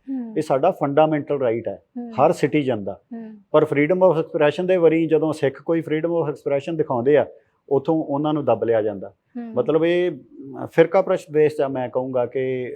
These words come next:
Speaker 2: ਅ, ਜਿਹੜਾ ਆਪਾਂ ਕਹਿੰਦੇ ਆ ਨਾ ਜੀ, ਹਿੰਦੂ ਰਾਸ਼ਟਰ ਬਣ ਜਾ ਰਿਹਾ,
Speaker 1: ਹੂੰ।
Speaker 2: ਬਣ ਨਹੀਂ ਜਾ ਰਿਹਾ, ਹਿੰਦੂ ਰਾਸ਼ਟਰ ਬਣ ਚੁੱਕਾ ਵਾ ਇਹ ਦੇਸ਼।
Speaker 1: ਹੂੰ।
Speaker 2: ਕਿਉਂਕਿ ਕਸ਼ਮੀਰ ਫਾਈਲਸ ਹੈ, ਪੰਡਤਾਂ ਦੇ ਉੱਤੇ ਜ਼ੁਲਮ ਹੁੰਦਾ,
Speaker 1: ਹੂੰ।
Speaker 2: ਬੜਾ ਉਹਨੂੰ ਸੈਲੀਬ੍ਰੇਟ ਕਰਕੇ ਦੁਨੀਆ ਨੂੰ ਦਿਖਾਇਆ ਜਾਂਦਾ, "ਦੇਖੋ ਜੀ, ਕਸ਼ਮੀਰੀ ਪੰਡਤਾਂ ਨਾਲ ਕੀ ਕੁਛ ਹੋਇਆ।"
Speaker 1: ਹੂੰ।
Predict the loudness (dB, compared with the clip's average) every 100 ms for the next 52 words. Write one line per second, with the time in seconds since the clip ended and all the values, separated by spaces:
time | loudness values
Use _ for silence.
0 | -4 -2 -2 -2 -2 -2 -2 -2 -2 -4
1 | -4 -6 -6 -2 -2 -2 -4 -4 -4 -2
2 | 2 2 4 0 -2 -6 -8 -12 -18 -2
3 | 0 2 2 4 6 6 4 0 0 0
4 | -2 -2 0 0 -2 -2 0 2 0 -6
5 | -18 _ _ -8 -8 -10 -16 -20 _ _
6 | 4 4 2 0 2 2 4 4 6 4
7 | 0 -6 -14 _ _ _ _ _ _ _
8 | 0 2 4 4 2 0 2 2 0 0
9 | 2 2 0 -10 -12 -10 -2 4 6 6
10 | 4 0 2 2 2 0 2 -2 2 0
11 | 2 -2 -2 -2 0 0 2 0 0 0
12 | 0 0 0 0 -2 -4 -6 -6 -4 -6
13 | -4 -4 -4 -4 -6 -4 -2 2 2 0
14 | -6 -12 -14 -16